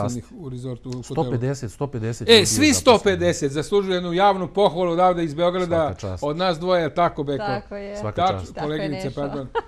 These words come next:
Speaker 1: Dakle,
Speaker 2: <laughs>
Speaker 1: evo,
Speaker 2: Ko je?
Speaker 1: odavde svima, ja ne mogu sad pojedinačno, mada bi izdvojio onog konobara koji je bio pored nas, jedan stari gospodin, ja nemam reči. Dakle, nemam reči. On, njega ne vidite, jednostavno, on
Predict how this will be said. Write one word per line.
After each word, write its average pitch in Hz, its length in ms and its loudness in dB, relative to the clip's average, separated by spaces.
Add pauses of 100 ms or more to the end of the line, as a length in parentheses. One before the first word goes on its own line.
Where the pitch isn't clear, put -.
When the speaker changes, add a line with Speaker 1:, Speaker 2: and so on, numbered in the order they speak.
(220)
Speaker 1:
Dakle, 165 680 -2
Speaker 2:
<laughs> 190 160 -2
Speaker 1:
evo, 175 280 0
Speaker 2:
Ko - 80 -4
je? 139 60 -6
Speaker 1:
odavde 175 580 -4
svima, 202 500 -6
ja 151 240 -6
ne 160 80 -8
mogu 175 180 -10
sad 147 180 -12
pojedinačno, 160 440 -8
mada 190 220 -4
bi 160 140 -8
izdvojio 165 340 -4
onog 156 220 -10
konobara 151 500 -6
koji 131 200 -12
je 127 60 -10
bio 147 200 -8
pored 127 280 -12
nas, 156 260 -10
jedan 127 140 -10
stari 160 280 -10
gospodin, 165 520 -10 (500)
ja 151 420 -6
nemam 143 520 -4
reči. 135 580 -4
Dakle, 127 380 -8
nemam 151 420 -6
reči. 139 440 -8 (100)
On, 175 200 -8
njega 170 240 -6
ne 160 160 0
vidite, 131 340 -2
jednostavno, 135 560 -8
on 127 140 -12